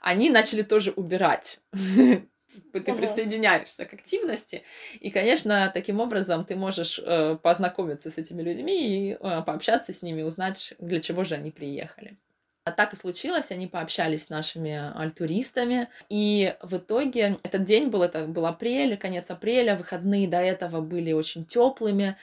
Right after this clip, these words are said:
Speaker 1: все приехали в легеньких курточках. И, э, нас четыре раза запорошило такой снежной крупой за этот день. Я очень
Speaker 2: <laughs>
Speaker 1: переживала за наших альтуристов, и я в итоге там после четырех часов работы я просто оттащила их в баню, потому что я думала, ну, щас все позаболеют, и это будет так себе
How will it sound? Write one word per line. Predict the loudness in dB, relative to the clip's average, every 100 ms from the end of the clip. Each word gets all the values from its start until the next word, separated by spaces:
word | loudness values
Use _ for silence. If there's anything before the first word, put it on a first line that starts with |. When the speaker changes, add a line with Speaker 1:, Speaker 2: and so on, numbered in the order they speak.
| -6
Speaker 1:
все | 2 4
приехали | 4 2 2 0 -4
в | -2
легеньких | -2 -4 -8 -18 -20 -18 -18
курточках. | -8 -6 -2 -4 -2 -4 -8 -10 -4
И, | 0 4 2 2
э, | 0 0
нас | 4 4 4 2 -2 _ -4
четыре | -4 -2 2 4 4
раза | 4 4 4 2 2 0
запорошило | -4 -4 -4 -6 -2 -2 0 2 4 4 2 -2
такой | -8 -4
снежной | -4 -2 -4 -6
крупой | -8 -10 -4 -4 -4 -10
за | -8
этот | -8 -8 -8
день. | -6 -6 -8 _ -14 -6
Я | 4 6
очень | 6 6 4
Speaker 2:
<laughs> |
Speaker 1:
переживала | 4 2 4 6 8 6 4
за | 0
наших | -2 -4 -6
альтуристов, | -6 -4 -4 -4 -4 -6
и | 0
я | 0
в | 0
итоге | 0 -2 -2
там | -4
после | -8 -8 -6
четырех | -4 0 0
часов | 0 -6 -6 -4
работы | -2 -2 0
я | -2
просто | -2 -4 -8
оттащила | -6 -2 0 0 0
их | -2
в | 0
баню, | 4 4 4 -2
потому | -6 -8 -6
что | -4
я | -2 -2
думала, | -2 -4 -4
ну, | -4 -4
щас | -2 -2
все | -2
позаболеют, | -2 -2 0 2 2 2 0 -2
и |
это | -6 -6
будет | -4 -4 -4
так | -6 -4
себе | -4 -4 -6